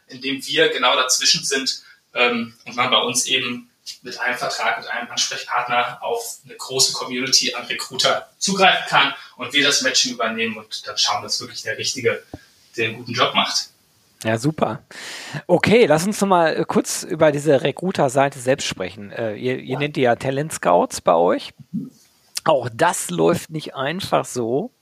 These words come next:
Speaker 2: sondern auch dafür muss man sich, äh, bei euch bewerben, ne? Wie läuft denn da genau der Prozess? Also wie siebt ihr denn aus, äh, und
Speaker 1: Ja.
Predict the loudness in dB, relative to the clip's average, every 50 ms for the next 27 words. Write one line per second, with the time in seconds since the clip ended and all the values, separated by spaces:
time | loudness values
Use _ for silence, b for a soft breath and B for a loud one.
0 | B B B B B B B B _ 2 4 4 4 4 2 2 2 4 4 2
1 | 2 2 0 -4 -4 -6 -8 -6 -4 -4 -4 -2 -4 -6 -8 -8 -14 -12 -12 -2
2 | 2 2 2 2 2 -2 -2 -2 -2 _ -2 2 4 4 4 4 4 2 -2 -4
3 | -4 -4 -2 2 6 6 6 6 4 -6 -6 2 4 4 4 4 2 2 4 4
4 | 4 4 4 2 b b b b b b b b 0 0 0 2 -2 -2 0 0
5 | 0 0 0 -2 -2 0 0 0 0 0 -2 -2 -2 -2 -6 -8 _ -2 0 4
6 | 4 4 4 4 2 2 2 4 2 2 -2 -6 -8 -8 -4 -2 -2 -2 -2 -4
7 | -6 -10 -12 -16 -20 -20 _ _ -14 -10 -8 -8